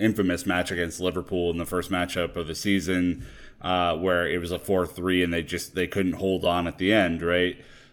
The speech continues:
Um, they're a high risk, high reward type of team, and, and, and so far it's, it's been about level in terms of results for them, right?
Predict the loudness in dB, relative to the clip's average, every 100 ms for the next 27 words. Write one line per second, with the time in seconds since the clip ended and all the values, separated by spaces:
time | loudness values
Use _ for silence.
0 | _ -8 -2 0 0 -2 -4 4 6 6
1 | 6 6 6 6 4 4 -2 -2 4 4
2 | 4 2 4 4 4 0 -8 -12 -20 _
3 | _ _ -4 0 0 0 -6 2 4 4
4 | 0 -6 -6 -4 -2 -2 -4 0 2 2
5 | 4 6 8 6 2 -4 -8 -8 0 2
6 | 4 4 2 -2 0 4 4 6 8 8
7 | 6 2 0 0 0 -2 -6 -2 -2 -2
8 | -6 -10 -8 -4 -4